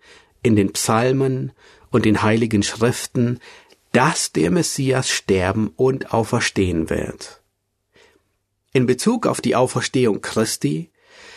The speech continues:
steht also die gesamte Heilige Schrift auf dem Spiel. Doch alle diese Prophezeiungen und viele mehr haben sich erfüllt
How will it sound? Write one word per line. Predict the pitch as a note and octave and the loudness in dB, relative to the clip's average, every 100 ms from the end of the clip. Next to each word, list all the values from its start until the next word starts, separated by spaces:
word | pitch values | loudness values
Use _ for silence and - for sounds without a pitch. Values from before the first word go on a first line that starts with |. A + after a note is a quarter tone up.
| - | -6
steht | - - C#3 - | -2 2 2 2
also | A#2+ A#2+ | 2 2
die | A#2 G#2 | 0 2
gesamte | G#2+ F#2 F#2+ A2 F3 G3 G3+ F#3 - | 0 0 0 2 2 0 0 0 0
Heilige | A#2 B2+ C#3 C#3+ | 0 0 0 0
Schrift | - - G2+ - | -2 -2 -2 -2
auf | G2+ - | -4 0
dem | A#2+ | 0
Spiel. | - - A2 F#2 E2+ - - _ _ _ _ _ _ - - _ _ _ _ _ _ | 0 0 2 2 -2 -8 -20 _ _ _ _ _ _ -20 -20 _ _ _ _ _ _
Doch | A#2+ - | -4 0
alle | C#3+ G3+ | 2 2
diese | F#3+ F#3 F3+ | 2 0 -2
Prophezeiungen | - E3 - D#3+ - C3 A#2 G#2 G#2 | 0 -2 0 -2 0 0 2 2 2
und | G2 G#2+ | 0 -2
viele | D3+ D3 | 0 0
mehr | C#3 A2+ G2 F#2+ - _ _ | 2 2 0 -2 -6 _ _
haben | - - C3 F3+ G3+ B2+ | -4 0 2 2 2 0
sich | G2+ G2 | 0 -2
erfüllt | - G2+ - G2+ - - - - | -2 -4 0 0 0 -4 -10 -16